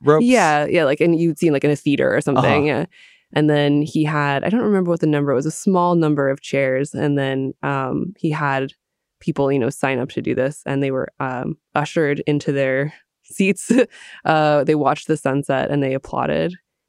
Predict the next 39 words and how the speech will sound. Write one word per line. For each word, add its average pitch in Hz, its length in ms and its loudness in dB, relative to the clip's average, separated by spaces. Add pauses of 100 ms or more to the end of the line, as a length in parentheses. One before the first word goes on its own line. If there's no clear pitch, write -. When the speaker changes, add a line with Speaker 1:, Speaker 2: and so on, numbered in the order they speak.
(100)
Speaker 2:
And 147 120 0
then 139 120 0
refreshments 143 520 -2
were - 120 -4
served - 280 -6
afterward. 165 680 -4
<laughs> - 60 -12 (800)
Um, 151 300 0
and 185 80 0
I 196 60 2
just 233 200 -2
love 190 200 0
that - 160 -2
piece 180 240 -4
because 151 280 -2
it's, - 300 -4
if - 140 -4
you 175 80 2
see 208 160 0
the 170 100 2
photo 147 300 0
of 131 140 0
it, 131 60 2
it's 143 140 -6
just - 260 -4
this - 240 -4 (380)
line 147 240 2
of 143 100 0
chairs, 139 380 0
people 143 320 -2
looking 143 260 -2
at 131 100 -6
the 143 60 -4
sunset 131 440 -4
with 143 100 -6
these - 220 -6
ropes - 260 -4
around 131 360 -2
them. 147 280 -2